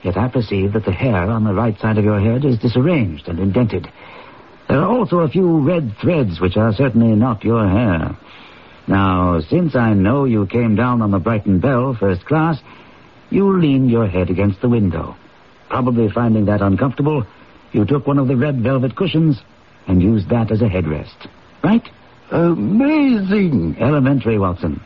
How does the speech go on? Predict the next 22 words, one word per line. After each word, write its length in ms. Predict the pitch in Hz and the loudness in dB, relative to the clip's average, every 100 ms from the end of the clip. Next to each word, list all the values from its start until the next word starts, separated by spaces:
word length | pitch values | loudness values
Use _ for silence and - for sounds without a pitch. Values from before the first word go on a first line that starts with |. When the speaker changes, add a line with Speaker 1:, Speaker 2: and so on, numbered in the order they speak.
| - | -20
Speaker 2:
<laughs> 140 | - 180 170 135 92 82 - - - - | -6 -4 -2 -2 -4 -6 -10 -20 -20 -8
Mister 280 | - 214 240 | -4 -2 0
Holmes, 280 | 226 214 214 151 | 0 0 -2 -4
I'm, 220 | 160 - | -4 -4
I'm, 180 | 165 208 | -6 -6
I'm 100 | 214 | -2
very 220 | 269 247 | 0 0
glad 320 | 214 247 214 | 0 -2 -2
to 120 | 233 | -6
see 400 | 208 262 233 233 226 - - - | -6 -2 0 2 -2 -8 -20 -4
that 200 | 190 202 | -2 0
you're 140 | 226 226 | 0 0
the 140 | 214 | 0
old 560 | 226 240 226 240 240 208 | 0 0 0 -2 -4 -4
Holmes, 600 | 208 196 170 185 160 151 | -2 -2 -4 -4 -4 -6
as 140 | 104 | -4
brilliant 460 | 139 240 226 233 - | -2 0 0 -2 -2
and 100 | 254 | -6
as 80 | 220 | -4
alert 560 | 214 185 196 220 220 | -2 0 0 0 -2
as 120 | 226 - | -6 -4
ever. 420 | 180 - - | -2 -2 -4